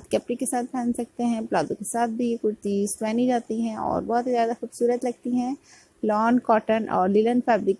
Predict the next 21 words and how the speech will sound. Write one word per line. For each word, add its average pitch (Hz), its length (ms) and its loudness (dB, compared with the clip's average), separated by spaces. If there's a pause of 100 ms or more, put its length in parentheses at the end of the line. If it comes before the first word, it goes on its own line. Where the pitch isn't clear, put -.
पर 185 260 0
ये 190 100 2
कुर्तीज़ 214 520 -2
बनाई 180 360 0
जाती 254 360 0
हैं। 254 240 -2 (120)
आप 185 300 0
इसे - 240 -4
अपनी - 280 -4 (100)
पसंद 254 320 0
के 269 60 0
फैब्रिक 220 420 -2
पर 226 120 0
बना 226 280 -4
सकते - 320 -4
हैं, 247 140 0
प्रिंटेड 254 440 -2
फैब्रिक 226 420 0
पर 214 120 -2
बना 214 280 -4
सकते - 300 -10